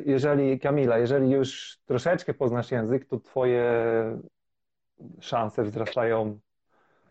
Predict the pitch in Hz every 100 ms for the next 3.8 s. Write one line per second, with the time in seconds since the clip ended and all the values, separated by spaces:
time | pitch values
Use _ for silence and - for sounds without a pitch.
0 | _ _ - 113 131 131 131 135 107 101
1 | 95 117 113 131 127 131 139 - 139 135
2 | 117 127 117 127 123 135 - 113 120 127
3 | 117 120 117 117 117 113 113 113